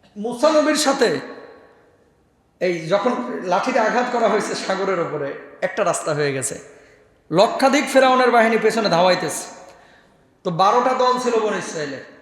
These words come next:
মূসা নবী বলছে, "তাড়াতাড়ি দৌড়ে ওই পারে ভাগ, এদের সাইজ আল্লাহ করবে।" কয়, "রাস্তা একটাকে, বারোটা দলের লেগে বারোটা রাস্তা বানান।" পেছনে শত্রু, ওখানেও তেড়ামি করতেছে।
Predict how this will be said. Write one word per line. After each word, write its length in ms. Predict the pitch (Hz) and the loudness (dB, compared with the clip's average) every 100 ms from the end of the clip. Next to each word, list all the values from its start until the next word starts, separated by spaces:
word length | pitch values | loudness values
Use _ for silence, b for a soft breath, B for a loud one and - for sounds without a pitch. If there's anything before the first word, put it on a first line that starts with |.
| - | -16
মূসা 240 | 175 - | -12 -6
নবী 140 | 226 220 | 0 0
বলছে, 260 | 208 202 | -2 -8
"তাড়াতাড়ি 340 | 220 202 214 202 | -6 -6 -4 -4
দৌড়ে 280 | 185 202 190 | -4 0 0
ওই 180 | 190 | 0
পারে 220 | 175 180 160 | -2 -2 -2
ভাগ, 300 | 147 165 156 - - - - - - _ _ _ _ - | 2 2 2 -4 -12 -14 -18 -20 -20 _ _ _ _ -4
এদের 220 | 151 160 | 0 0
সাইজ 320 | 156 160 165 | 2 2 4
আল্লাহ 240 | 170 160 151 | 4 2 0
করবে।" 260 | 156 135 120 - - - - _ _ _ - | 0 -2 -8 -12 -20 -20 -20 _ _ _ -6
কয়, 80 | 165 | -2
"রাস্তা 320 | 180 - 170 | -2 -2 -4
একটাকে, 460 | 165 160 - 143 143 - - | -2 -6 -6 -6 -8 -12 -8
বারোটা 340 | 135 165 165 170 | 0 2 2 2
দলের 220 | 165 160 | 2 2
লেগে 200 | 151 147 | 2 2
বারোটা 320 | 156 151 147 | 2 2 2
রাস্তা 280 | 139 - 139 | 0 -2 -2
বানান।" 380 | 135 127 131 156 - - - - _ _ _ _ _ _ - | 0 0 -2 -6 -14 -16 -20 -20 _ _ _ _ _ _ -10
পেছনে 340 | 147 175 180 | -8 -6 -8
শত্রু, 720 | - 190 - 226 285 262 - - - - - | -6 -8 -6 -2 -2 -2 -6 -12 -18 -20 -10
ওখানেও 320 | 170 202 214 208 | -6 -4 -4 -4
তেড়ামি 280 | 170 165 | -4 -4
করতেছে। 600 | - 139 - - - - | -8 -12 -16 -20 -20 -20